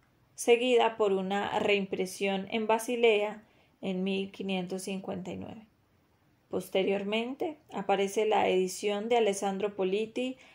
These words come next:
en mil setecientos treinta, y todas ellas han sido sustituidas por la edición de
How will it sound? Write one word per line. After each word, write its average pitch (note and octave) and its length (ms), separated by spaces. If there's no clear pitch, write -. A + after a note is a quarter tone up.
en G3 320
mil A#3+ 420
setecientos G#3 800
treinta, A3 540
y G#3+ 100
todas A3 380
ellas B3 320
han G3+ 160
sido G#3 380
sustituidas A3+ 1040
por A#3 200
la A#3 200
edición A3+ 840
de F#3+ 440